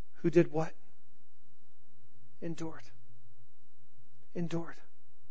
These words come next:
The prize goes to the ones who endure, who run the race. It's not a sprint.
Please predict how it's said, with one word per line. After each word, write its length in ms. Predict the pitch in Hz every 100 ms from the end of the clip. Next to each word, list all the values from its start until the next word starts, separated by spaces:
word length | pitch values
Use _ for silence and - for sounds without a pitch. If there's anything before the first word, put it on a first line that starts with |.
| - - - - -
The 60 | 175
prize 380 | - 214 233 208
goes 180 | 214
to 80 | 208
the 100 | 175
ones 320 | 175 185 180 - - - - - -
who 160 | -
endure, 480 | 190 165 156 156 - - - - - - - -
who 140 | -
run 260 | 170 160 185
the 80 | 175
race. 300 | 165 165 -
It's 120 | -
not 160 | 185 175
a 60 |
sprint. 560 | - - 170 160 -